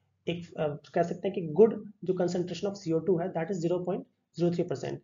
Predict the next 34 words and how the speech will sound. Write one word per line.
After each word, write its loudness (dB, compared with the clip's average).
अगर 2
इतना 0
है -2
तो -12
फिक्स -8
अच्छा 0
है, -2
और 0
इससे -2
अगर, 0
आ, 0
कम 0
होता 0
है, 0
ज़्यादा 2
होता 0
है, -4
दोनों 0
ही 4
हार्मफुल -2
होता -6
है, -6
ठीक -8
है। -6
तो -6
याद 0
रखिएगा -2
zero 2
point 0
zero 2
three 0
percent 0
is 0
good। 2